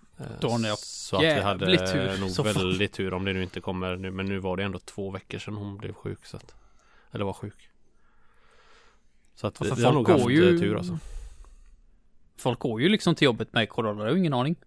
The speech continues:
Speaker 2: Bara smittar hela jävla gänget.
Speaker 1: Ja, det finns ju risk
Speaker 2: Det är
Speaker 1: för
Speaker 2: ju
Speaker 1: det. Jag kände inget
Speaker 2: Mm.
Speaker 1: på morgonen, men så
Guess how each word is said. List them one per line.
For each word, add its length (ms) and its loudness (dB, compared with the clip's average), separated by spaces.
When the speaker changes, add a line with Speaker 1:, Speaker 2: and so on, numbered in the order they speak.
Speaker 2:
Bara 160 4
smittar 340 4
hela 180 4
jävla 220 2
gänget. 460 -6
Speaker 1:
Ja, 240 2
det 160 2
finns 180 -2
ju 60 2
risk 140 -2
Speaker 2:
Det 60 0
är 40 2
Speaker 1:
för 60 0
Speaker 2:
ju 60 -2
Speaker 1:
det. 80 -8
Jag 80 -16
kände 240 0
inget 100 6
Speaker 2:
Mm. 80 2
Speaker 1:
på 60 0
morgonen, 440 2
men 160 -2
så 440 -8